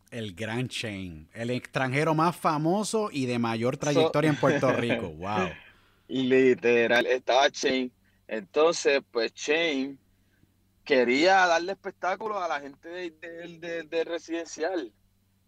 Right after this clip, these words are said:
Speaker 2: Este, pero no quería luchar con cualquiera.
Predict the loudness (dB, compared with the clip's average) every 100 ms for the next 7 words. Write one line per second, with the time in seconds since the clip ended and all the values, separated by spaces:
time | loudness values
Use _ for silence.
0 | _ -4 -4 -8 _ -4 -2 0 0 -2
1 | -4 -8 _ 2 4 4 0 -4 _ _
2 | _ _ _ -10 -8 -4 -2 0 -2 -4
3 | -2 -2 -2 -6 -6 -4 -6 -8 -10 -10
4 | -12 -6 -6 -8 -6 -2 0 -2 -6